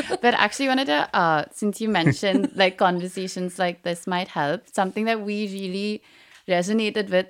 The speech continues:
Speaker 1: is, you know, in, in, in your description for Climate Collective, you say you work with a lot of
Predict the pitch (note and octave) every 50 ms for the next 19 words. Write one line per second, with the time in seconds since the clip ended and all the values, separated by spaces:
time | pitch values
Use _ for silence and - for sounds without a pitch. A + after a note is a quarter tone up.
0 | - - - F#3+ F#3 F#3 - _ - G3 G3+ G3+ A3+ B3+ A#3+ A#3+ - - G3+ -
1 | - - A3 A3+ B3+ C#4 D4 D4 C4+ C#4 _ _ - - A3 A#3 A#3 A#3 A#3 G3+
2 | G3+ G3 - - A3 G#3 - - A3+ A#3 - A3+ A3 - G#3 F#3 F3+ F#3 F#3 -
3 | G3+ F3 E3+ - - G3+ F#3+ F#3+ F#3+ F#3+ F#3 F#3+ F#3+ F#3+ F#3+ F#3 F#3 F3+ F3 F3+
4 | F3+ - G3 F#3+ G3 F#3 F3+ E3+ E3+ F3 F3+ F3